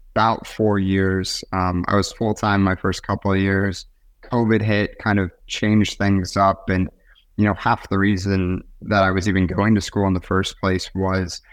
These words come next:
to make those connections, make those relationships, you know, and, and have that, you know, in-person experience.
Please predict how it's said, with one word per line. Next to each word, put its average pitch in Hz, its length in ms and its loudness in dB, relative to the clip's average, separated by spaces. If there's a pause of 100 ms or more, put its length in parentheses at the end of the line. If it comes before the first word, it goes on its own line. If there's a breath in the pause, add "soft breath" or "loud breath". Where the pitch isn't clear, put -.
(160 soft breath)
to - 120 -2
make 95 260 2
those 90 200 0
connections, 92 640 0
make 95 280 -2
those 98 200 0
relationships, 90 1000 -2
you 101 100 0
know, 90 260 0
and, 90 260 -2
and 95 100 -2
have 92 300 -2
that, 95 200 0
you 95 60 0
know, 95 140 0
in-person 92 640 -2
experience. 101 720 0